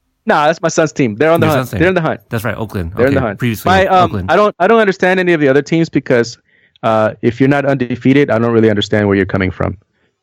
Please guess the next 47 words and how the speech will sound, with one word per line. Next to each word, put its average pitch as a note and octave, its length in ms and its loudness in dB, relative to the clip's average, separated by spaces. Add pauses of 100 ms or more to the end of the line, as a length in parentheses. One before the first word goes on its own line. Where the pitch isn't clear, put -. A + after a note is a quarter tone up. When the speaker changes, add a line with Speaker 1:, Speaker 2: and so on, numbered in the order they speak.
(260)
Speaker 1:
If G#2 120 -2
you, G#2 80 0
if A#2+ 80 0
Speaker 2:
Okay. A2+ 100 -6
Speaker 1:
you're C3 60 2
not C#3 120 0
following C#3 260 2
an A#2 80 -2
undefeated B2 460 0
team, C#3 340 0 (340)
like G2 160 -2
my G#2 140 0
best, D#3 360 -2
my, A2 260 0
my B2+ 140 0
team, C#4 340 0 (320)
then A2 200 0
I G#2+ 160 -2 (320)
can't G#2+ 180 -2
relate F#2+ 340 0
to - 100 -6
you. F#2 220 0 (120)
But B2 120 2
go G3 160 4
on, A#2+ 120 -2
Peter, G#2+ 180 0
you G#2+ 100 0
were - 40 -2
saying? E3 340 -8
Speaker 2:
Oh, F3+ 240 -4
okay. C3 160 -10
Yes, B2 260 -6
yes. A2+ 200 -10 (240)
Uh, A2 200 -4
they C3+ 240 -4
rated C#3 400 -6
this A#2 180 -8
movie A2 280 -4
seven B2 640 -8
out A2 180 -6
of G2 140 -12
ten G2+ 340 -6
on G2 320 -6
I G#2 200 -6
M F#2+ 140 -6
D F#2 120 -6
B. F#2+ 240 -10